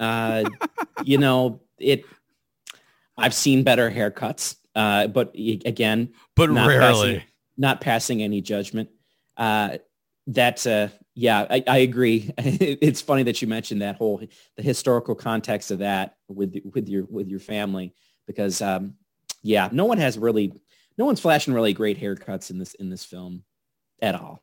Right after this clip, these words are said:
Speaker 2: No way.
Speaker 1: Uh,
Speaker 2: Absolutely not.
Speaker 1: one, one
Speaker 2: Except
Speaker 1: thing I
Speaker 2: maybe
Speaker 1: did wanna get,
Speaker 2: Tyrion.
Speaker 1: one thing I did, <laughs> yeah, one thing I did wanna get your take on. What did you, what did you think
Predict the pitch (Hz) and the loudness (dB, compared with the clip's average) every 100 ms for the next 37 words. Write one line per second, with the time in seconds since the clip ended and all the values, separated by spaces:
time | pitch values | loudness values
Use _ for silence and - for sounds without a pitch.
0 | _ 117 117 104 92 82 73 _ 80 55 | _ -10 -6 -4 -6 -8 -14 _ -18 -10
1 | 117 95 104 92 90 98 359 427 415 _ | -10 -10 -10 -8 -8 -2 0 0 -4 _
2 | _ 143 269 359 339 240 190 160 139 113 | _ -2 0 2 2 2 2 2 2 2
3 | 117 - _ _ _ _ _ _ - 180 | -2 -6 _ _ _ _ _ _ 0 0
4 | 262 240 170 143 - - - - - - | 2 0 0 0 -2 -6 -8 -8 -10 -20
5 | _ 120 196 294 269 185 147 135 123 107 | _ 0 2 4 2 2 4 4 2 0
6 | 104 107 - 113 - 98 107 113 180 294 | -4 -8 -8 -8 -8 -10 -8 -4 -2 -2
7 | 339 311 233 135 208 226 214 143 - 151 | -2 -4 -4 -2 -2 -2 -8 -8 -8 -6
8 | 143 110 - | -4 -4 -10